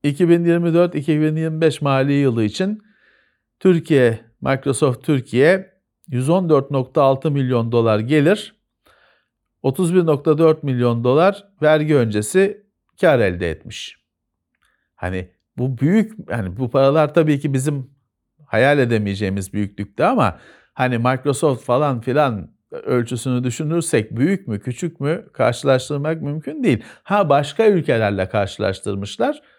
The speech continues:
Küçük kalıyor Türkiye'nin verileri. Almanya falan gibi ülkelerde milyar dolarlı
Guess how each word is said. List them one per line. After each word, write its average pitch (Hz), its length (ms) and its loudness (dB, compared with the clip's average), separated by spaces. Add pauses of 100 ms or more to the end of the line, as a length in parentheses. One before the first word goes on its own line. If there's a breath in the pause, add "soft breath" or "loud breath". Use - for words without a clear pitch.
(360 soft breath)
Küçük - 380 0
kalıyor 98 320 0
Türkiye'nin 92 540 -4
verileri. 78 460 -4 (480)
Almanya 104 500 0
falan 95 340 0
gibi 87 200 -4
ülkelerde 82 600 -2
milyar 98 540 -2
dolarlı 78 580 -4